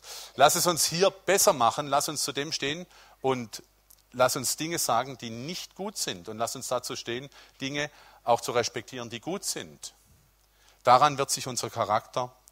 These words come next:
verändern, daran wird sich unser Charakter formen. Ich, äh, bin mit vierzehn Jahren konfirmiert worden und habe dort einen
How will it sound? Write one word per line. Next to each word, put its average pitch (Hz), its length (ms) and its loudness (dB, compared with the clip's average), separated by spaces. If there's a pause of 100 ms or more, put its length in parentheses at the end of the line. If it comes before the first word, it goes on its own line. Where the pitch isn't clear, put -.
(1040)
verändern, 139 560 -2
daran 117 320 -2
wird 113 120 -6
sich - 160 -8
unser 110 220 -6
Charakter 95 560 -2 (320)
formen. 101 520 2 (2000)
Ich, 156 200 -6
äh, 131 180 6
bin 131 160 -4
mit 127 120 -8
vierzehn 170 320 -2
Jahren 147 240 2
konfirmiert 151 520 -6
worden 123 220 0
und 120 80 -12
habe 113 160 -2
dort 120 160 -2
einen 110 260 -14